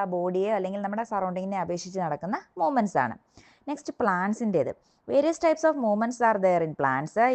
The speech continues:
even though plants do not move from place to place. Seed, seed germination and change in parts of the plants according to stimuli are examples of plants movement.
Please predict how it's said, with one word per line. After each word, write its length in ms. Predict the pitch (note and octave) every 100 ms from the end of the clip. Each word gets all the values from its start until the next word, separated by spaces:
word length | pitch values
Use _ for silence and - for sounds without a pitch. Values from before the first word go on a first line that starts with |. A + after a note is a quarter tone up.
| G#3+
even 160 | F#3 F3+
though 120 | F3 E3+
plants 280 | E3+ A3 -
do 60 | E3+ E3
not 140 | G#3+ C4+ C#4+
move 160 | A3 F#3+ -
from 140 | F3 D#3
place 220 | B2 B2+ -
to 60 | E3+
place. 280 | C3+ B2 - F#3+ F4+ - - - - -
Seed, 240 | D4+ F4 - -
seed 220 | G#3+ G3+ F3+
germination 640 | F#3+ F3 F3 F3 F3 F3+ F3+ F3+
and 100 | F#3 F#3
change 240 | G3+ F#3+ F#3
in 60 | F#3 F3+
parts 220 | E3 - E3+
of 60 | E3+
the 80 | F3
plants 300 | F3 D#3 E3 F3
according 320 | E3 E3 E3+ E3
to 60 | E3 D#3+
stimuli 440 | - G3 A#3+ B3 F#3
are 100 | C3 C3+
examples 440 | - G3 F#3 D#3 -
of 80 | E3 A#3+
plants 300 | G#3 F3 F#3 D#3+
movement. 340 | C3 - -